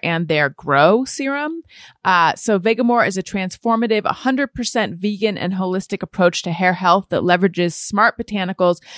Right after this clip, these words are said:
clinically proven to promote visibly thicker, fuller, longer looking hair. And Vegamour's grow revitalizing shampoo and conditioner kit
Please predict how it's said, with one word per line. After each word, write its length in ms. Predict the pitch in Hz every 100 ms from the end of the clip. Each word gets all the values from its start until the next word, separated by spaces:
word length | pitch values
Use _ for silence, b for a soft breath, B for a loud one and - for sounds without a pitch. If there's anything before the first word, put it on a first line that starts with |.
| B
clinically 480 | - 269 262 269 254
proven 360 | - 214 196 196
to 100 | 202
promote 400 | - 190 180 -
visibly 420 | 165 214 214 196
thicker, 460 | 180 - 240 240 220
fuller, 420 | - 208 196 180
longer 420 | 170 196 202 190
looking 280 | 175 185 165
hair. 280 | 170 147 107
And 280 | 69 170 170
Vegamour's 500 | 180 196 180 175 165
grow 440 | - 160 160 185
revitalizing 720 | 180 170 156 143 165 165 165
shampoo 400 | 165 175 156 170
and 120 | 151 147
conditioner 520 | 165 156 214 - 190
kit 320 | - 185 -